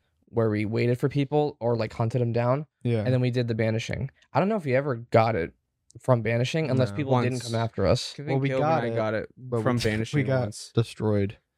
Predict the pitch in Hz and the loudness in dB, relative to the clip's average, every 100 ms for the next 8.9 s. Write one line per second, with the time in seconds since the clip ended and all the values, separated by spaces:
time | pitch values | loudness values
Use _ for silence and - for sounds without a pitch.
0 | - 110 101 123 _ _ 123 120 127 123 | -2 0 2 -2 _ _ -6 -2 0 2
1 | 113 127 143 180 202 - 107 110 110 107 | 0 0 0 0 0 -2 0 0 0 2
2 | 107 - _ - 120 110 107 - 107 107 | 2 0 _ -4 -2 0 -2 -2 0 2
3 | 117 117 110 92 87 107 123 131 120 107 | 2 2 2 0 0 0 0 -2 -2 0
4 | 113 117 113 95 - - - _ _ - | 0 0 0 -4 -8 -12 -16 _ _ -6
5 | 117 120 110 117 123 127 120 113 - 123 | 0 0 0 0 0 0 0 0 -2 -4
6 | 127 123 120 107 101 107 - 95 101 104 | -2 0 2 2 -2 -4 -4 -4 -2 -4
7 | - 156 156 139 135 135 135 123 117 110 | -6 -2 0 2 -2 -2 -2 0 0 -2
8 | 104 120 107 - 95 98 85 131 | 0 0 0 0 0 0 0 -2